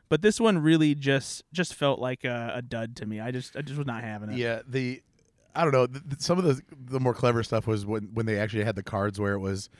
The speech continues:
Speaker 2: you know, fourteen years earlier, and then f-, what did it say? Like, seventeen years after fourt-, three years after being fourteen years earlier.
Speaker 1: Yeah.
Speaker 2: I mean, I, I laughed a little bit at that kind of stuff. They were playing with that trope,
Speaker 1: Mm.
Speaker 2: and I enjoyed it. And the, I will say the long ass wig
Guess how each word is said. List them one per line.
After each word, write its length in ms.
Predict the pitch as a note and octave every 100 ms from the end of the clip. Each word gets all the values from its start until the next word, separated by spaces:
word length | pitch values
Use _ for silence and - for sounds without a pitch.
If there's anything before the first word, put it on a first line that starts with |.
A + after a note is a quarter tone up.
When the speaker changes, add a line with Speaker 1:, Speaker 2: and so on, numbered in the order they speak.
| - - -
Speaker 2:
you 80 |
know, 60 | G#2+
fourteen 360 | - A2+ G#2+ A2+
years 140 | G#2
earlier, 460 | G2+ G#2 A2 G#2+ A2
and 140 | G2+
then 80 | G#2
f-, 120 | G2 B2
what 220 | A2+ A#2
did 120 | A#2
it 140 | A#2+ G#2
say? 140 | A#2
Like, 180 | G2+ F2+
seventeen 760 | - - - A#2+ A#2 A2+ A#2
years 180 | A2 A2
after 260 | F#2 G#2 G#2+
fourt-, 260 | - G#2+ G#2 A2
three 160 | C3+
years 160 | C#3 C3+
after 180 | B2 A#2+
being 200 | A2+ G#2+
fourteen 300 | B2 A#2 A2
years 140 | G#2 G2+
earlier. 300 | G#2 A2+ A#2+
Speaker 1:
Yeah. 260 | C3+ G#2+ - - -
Speaker 2:
I 60 | D3+
mean, 140 | D#3+ E3
I, 160 | E3+ -
I 120 | G3
laughed 260 | E3 C#3+ B2
a 40 | C3
little 160 | B2+
bit 120 | A#2 G#2+
at 80 | G#2
that 140 | G#2
kind 120 | A#2+
of 60 | A2+
stuff. 140 | A2+
They 80 | A#2
were 40 | G#2
playing 280 | A#2 G2+
with 140 | A2 -
that 240 | G#2+ G2+ _ -
trope, 320 | - G#2 A2 - _
Speaker 1:
Mm. 260 | D#3 E3+ D#3
Speaker 2:
and 80 | A#2+
I 60 |
enjoyed 320 | A2+ G#2+ G#2+ A2
it. 80 | A2+
And 160 | C3
the, 140 | C#3+ D#3+
I 120 | D#3
will 160 | C#3+ D#3
say 160 | D#3+
the 140 | B2 A#2+
long 320 | A2+ A#2+ C3
ass 180 | B2 A2+
wig 300 | A2+ A2 A2